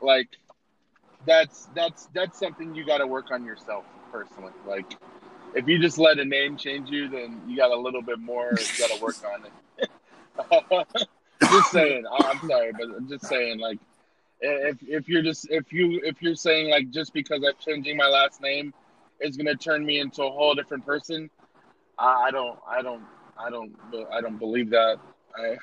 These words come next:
<laughs> I just think that's super, like, that's a weird way to, I, I guess, I almost feel like that's a cop-out, you know, of, like, of not wanting to keep your last name. Maybe, the,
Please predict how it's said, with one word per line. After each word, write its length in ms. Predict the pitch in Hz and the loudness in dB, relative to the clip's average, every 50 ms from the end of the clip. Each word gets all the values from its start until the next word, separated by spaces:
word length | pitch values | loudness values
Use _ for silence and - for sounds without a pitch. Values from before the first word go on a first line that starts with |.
| - 208 | 0 0
<laughs> 120 | 190 151 143 | 2 4 4
I 40 | 143 | 4
just 280 | 135 120 123 120 - - | 4 2 -2 -8 -8 -8
think 140 | 131 123 107 | -8 -4 -2
that's 220 | 127 113 104 - - | -2 -2 -2 -4 -8
super, 520 | - - 131 131 113 - 117 113 113 101 92 - - 110 | -6 -4 -2 -2 0 0 0 0 0 -2 -6 -8 -4 -2
like, 160 | 110 98 80 - - - - | -2 -2 -2 -6 -12 -12 -10
that's 200 | - 110 104 - | -8 -8 -8 -8
a 40 | 110 | -10
weird 300 | 101 101 110 110 107 101 110 | -8 -6 -4 -4 -4 -4 -2
way 160 | 110 110 107 | -2 0 0
to, 200 | 104 101 101 95 - - - - - - - - - - - - | 2 0 0 -2 -4 -8 -14 -18 -18 -18 -18 -18 -20 -6 2 4
I, 160 | 135 170 190 | 4 6 6
I 100 | 180 185 | 6 6
guess, 200 | 180 196 196 190 - - - - - | 6 6 4 4 2 -4 -16 -2 2
I 60 | - 208 | 4 4
almost 300 | 233 247 262 233 - - | 4 4 2 0 0 0
feel 120 | 233 226 | 0 2
like 160 | 214 208 - - | 2 2 2 2
that's 180 | 202 147 - | -2 -4 -4
a 40 | 165 | -8
cop-out, 580 | 147 - - 160 156 - - 165 147 135 120 - _ - - - 143 | -14 -8 -4 -4 -4 -2 -2 -2 -2 -2 -4 -8 _ -20 -20 -20 -16
you 80 | 156 | -12
know, 200 | 156 143 139 143 | -8 -6 -6 -4
of, 140 | 147 143 135 | -6 -6 -4
like, 220 | 143 143 135 135 - _ - - - - - - - - _ _ _ _ - | -4 -4 -4 -6 -8 _ -20 -20 -20 -20 -20 -20 -20 -20 _ _ _ _ -8
of 260 | - 151 156 151 131 143 | -4 -2 -2 -2 -2 -4
not 280 | 160 160 156 151 143 139 | -6 -6 -6 -6 -4 -2
wanting 320 | 147 156 156 147 147 143 | -2 -2 -2 -4 -6 -10
to 80 | 131 123 | -12 -14
keep 260 | - 156 147 131 - | -12 -12 -12 -10 -6
your 100 | 147 139 | -6 -4
last 260 | 135 131 127 - 139 | -4 -4 -6 -8 -8
name. 240 | 139 135 131 123 120 | -8 -8 -8 -6 -2
Maybe, 340 | 139 170 180 185 165 185 190 | 0 2 2 2 2 2 0
the, 140 | 156 170 | 0 -4